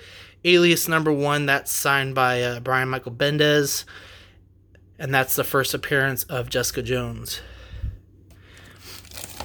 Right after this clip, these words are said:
Warlock, first appearance of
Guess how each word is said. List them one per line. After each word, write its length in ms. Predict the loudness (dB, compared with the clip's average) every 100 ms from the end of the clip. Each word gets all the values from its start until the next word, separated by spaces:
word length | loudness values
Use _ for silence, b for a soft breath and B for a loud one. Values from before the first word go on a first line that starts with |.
| -6 -6 -6 -14 -16 -16 B B B B B B B B B B
Warlock, 680 | 0 4 6 6 4 2 0
first 260 | -10 -8 -8
appearance 340 | -4 -4 -2
of 160 | -6 -6